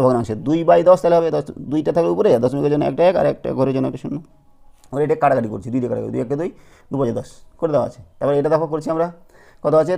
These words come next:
দশমিক পাঁচ করবো খাতায়। দশমিক, আচ্ছা, পেজ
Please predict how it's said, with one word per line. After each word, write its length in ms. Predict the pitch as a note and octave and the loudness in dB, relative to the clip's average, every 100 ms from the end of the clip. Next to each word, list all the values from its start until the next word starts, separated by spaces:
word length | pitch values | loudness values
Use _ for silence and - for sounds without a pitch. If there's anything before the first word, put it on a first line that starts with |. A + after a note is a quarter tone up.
| D3 | 0
দশমিক 300 | C#3 D#3 E3 | 0 -2 -4
পাঁচ 180 | B2+ G#2 - - - - - - - - - | -6 -6 -10 -20 -20 -20 -20 -20 -20 -20 -12
করবো 180 | C3 A2 G2 | -8 -8 -8
খাতায়। 220 | - - - - - - - - - - - - - - - - - - - - - - - - _ - - - _ _ | -10 -10 -14 -20 -20 -18 -20 -20 -20 -20 -20 -20 -20 -20 -20 -20 -20 -20 -20 -20 -20 -20 -20 -20 _ -20 -20 -20 _ _
দশমিক, 640 | A2+ B2+ C3 D3+ E3 G3+ G3+ - - - - _ - _ _ _ _ _ - _ _ _ _ _ _ - - _ - - _ - - _ _ _ - - - _ _ _ - _ _ _ _ _ _ _ _ _ - - - - - | 2 2 4 2 0 0 -4 -16 -20 -20 -20 _ -20 _ _ _ _ _ -20 _ _ _ _ _ _ -20 -20 _ -20 -20 _ -20 -20 _ _ _ -20 -20 -20 _ _ _ -20 _ _ _ _ _ _ _ _ _ -20 -20 -20 -20 -10
আচ্ছা, 140 | A#2 A2 | -8 -4
পেজ 160 | C3+ | -4